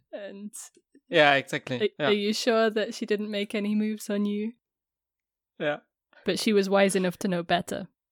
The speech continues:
Speaker 2: <laughs> Also, okay, I, I will spoil this a little bit. Uh, in the outro, this first picture is King Harrow with the blindfold, blindfold on, but he's peeking.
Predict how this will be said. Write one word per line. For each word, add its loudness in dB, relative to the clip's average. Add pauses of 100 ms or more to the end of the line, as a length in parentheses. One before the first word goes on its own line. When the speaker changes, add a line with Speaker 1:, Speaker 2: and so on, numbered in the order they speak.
(960)
Speaker 2:
<laughs> 2 (1160)
Also, 10 (140)
okay, 4
I, 2
I 0
will -4
spoil 0
this -8
a -12
little -4
bit. -10 (100)
Uh, -2
in -8
the -6
outro, 0
this -12
first -4
picture -4
is -6
King -4
Harrow 2
with -8
the -10
blindfold, -4 (120)
blindfold 0
on, -6 (320)
but 6
he's -8
peeking. -8